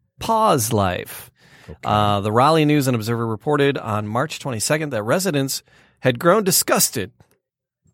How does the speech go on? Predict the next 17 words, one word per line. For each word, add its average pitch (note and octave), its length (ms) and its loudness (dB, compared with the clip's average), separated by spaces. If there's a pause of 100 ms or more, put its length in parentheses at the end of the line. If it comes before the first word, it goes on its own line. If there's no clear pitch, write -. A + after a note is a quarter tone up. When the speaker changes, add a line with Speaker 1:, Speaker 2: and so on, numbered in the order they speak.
(280)
Speaker 1:
with C#3 160 -2
the C3 120 4
amount D3 320 2
of A2 140 0
dog F#3+ 320 0
feces A2+ 680 -4
on A2+ 140 -2
the G2 80 -6
sidewalks F3+ 720 -2 (100)
and B2 200 -4
green C3+ 240 0
spaces A2 460 -2
around G2+ 280 -2
the G2 40 -12
complex. - 760 -6
So G3+ 360 2 (340)
management B2+ 560 4